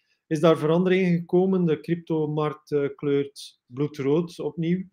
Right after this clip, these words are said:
Eh, Bitcoin vandaag min vijf, Ethereum min zes, dus een beetje gelijk, gelijke tred dat ze houden. Straks bekijken we ook nog enkele andere munten.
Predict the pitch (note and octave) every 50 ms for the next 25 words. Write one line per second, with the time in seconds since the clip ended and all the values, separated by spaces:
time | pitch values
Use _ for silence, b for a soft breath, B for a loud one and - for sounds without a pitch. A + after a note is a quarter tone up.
0 | _ _ _ _ _ _ _ _ _ _ _ - C#3 C#3 C#3 A#2+ A#2 D#3 D3+ -
1 | - E3 D#3+ E3 E3 E3+ D#3+ D3+ D3 C#3+ C#3+ D3 D3+ D3 - D3+ C#3+ C#3 C#3 A#2+
2 | - C#3 C#3+ D#3 E3 E3+ E3 - - - - - C3+ - - C#3+ C#3+ D3+ D3+ D#3
3 | D#3 D#3 D3+ D3 C#3 C#3 B2 A2+ C#3 D#3 E3 E3 - - C#3+ B2+ - - C3 B2+
4 | C3 B2+ B2+ - C3+ C3 B2+ B2+ A#2 C3 B2+ B2 B2+ C3 C3 B2+ - _ _ -
5 | - - - b b b b b b b b - C3+ C3 C3 C3 C3 - - -
6 | - D#3 F3 E3+ E3+ F#3 E3+ E3+ - - D#3+ D3 D3 E3 E3+ F3+ E3+ F#3 F#3+ F#3
7 | F3+ - _ _ _ _ _ - - - - D#3 D#3+ D#3+ - C3 D3 - - D#3
8 | D3 C#3+ C#3+ - C#3 D3 D3 D3+ D3 D3+ D3+ C#3+ C3 C#3+ C#3+ C3+ - C#3 B2+ A#2+
9 | - D3+ D#3+ F3 E3+ E3+ F3 F3 F3 F#3 F#3+ F#3 G3 F#3+ F3 F3 -